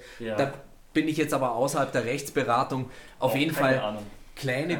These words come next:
Speaker 1: Ahnung.
Speaker 2: Beträge, die man ungefähr so ausgeben würde, wie wenn man abends einmal ausgeht,
Speaker 1: Ja.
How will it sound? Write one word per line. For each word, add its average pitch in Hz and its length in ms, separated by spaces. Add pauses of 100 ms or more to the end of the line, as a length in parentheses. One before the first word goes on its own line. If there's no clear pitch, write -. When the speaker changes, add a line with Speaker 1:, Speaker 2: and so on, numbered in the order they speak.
Speaker 1:
Ahnung. 135 100
Speaker 2:
Beträge, 147 440
die 143 180
man 123 220
ungefähr 151 500
so 135 160
ausgeben 135 600
würde, 131 260
wie 117 120
wenn 120 160
man 117 240 (300)
abends 139 300
einmal 113 260
ausgeht, 110 840
Speaker 1:
Ja. 110 240